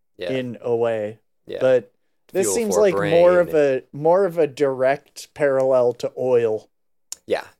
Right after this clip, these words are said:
Speaker 1: yeah, yeah, hundred percent. I mean, fucking, we're in New Texas, the planet, so
Speaker 2: Right.
Speaker 1: uh,
Speaker 2: <laughs>
Speaker 1: it's gonna be about oil. Sorry.
Speaker 2: Yep.
Speaker 1: <laughs> Um, the,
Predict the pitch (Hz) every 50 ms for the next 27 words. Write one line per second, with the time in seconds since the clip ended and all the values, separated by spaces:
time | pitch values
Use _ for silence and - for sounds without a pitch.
0 | _ - - - - - - - - - - - - - - - - - - _
1 | - 95 98 95 92 87 - - 98 92 - 85 85 82 78 - _ _ - 87
2 | 85 85 85 80 82 82 82 85 87 87 - - 85 - - - - - - -
3 | - - - - - 95 85 82 82 82 - - - - _ _ - - - -
4 | - - - - _ _ - 139 147 139 131 135 156 156 - _ _ _ - -
5 | 175 151 - - - - - - - - 233 - - - - - - - 107 104
6 | 107 131 - 85 82 82 82 80 82 90 95 101 90 80 82 - - _ - -
7 | 87 87 85 80 80 80 82 - _ _ - 294 226 - - _ - - 160 165
8 | 170 - - 139 143 - 143 - _ _ - 139 - _ - - - _ _ _
9 | _ _ _ _ _ - - - - _ _ _ _ - - 76 76 76 - -
10 | - _ _ _ _ _ - 90 95 90 85 85 85 85 85 87 85 85 85 82
11 | 87